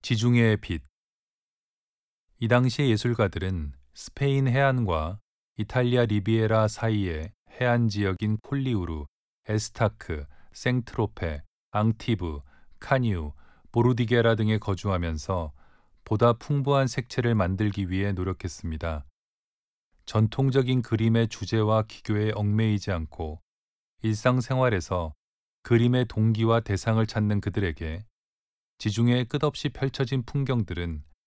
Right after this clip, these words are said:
그들의 실험 정신을 자극하게 되었습니다.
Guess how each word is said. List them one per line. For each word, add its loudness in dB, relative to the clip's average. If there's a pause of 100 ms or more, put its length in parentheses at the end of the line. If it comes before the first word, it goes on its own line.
(200)
그들의 2
실험 0
정신을 0
자극하게 -4
되었습니다. -8